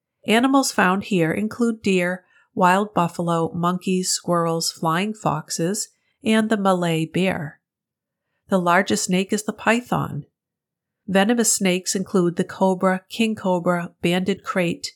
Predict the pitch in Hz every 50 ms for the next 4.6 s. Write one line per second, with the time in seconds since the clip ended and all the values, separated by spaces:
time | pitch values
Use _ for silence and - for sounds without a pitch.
0 | _ _ _ _ _ - 208 214 214 208 208 180 175 175 170 - - 180 180 -
1 | - - 196 185 - 180 175 151 143 - - - - 147 - _ _ _ _ _
2 | _ _ _ _ _ _ _ _ _ _ _ _ _ _ _ _ - 208 202 190
3 | 180 160 151 - 180 185 196 208 214 196 185 175 180 180 175 - - 160 165 165
4 | 156 - - 165 143 143 151 151 151 - -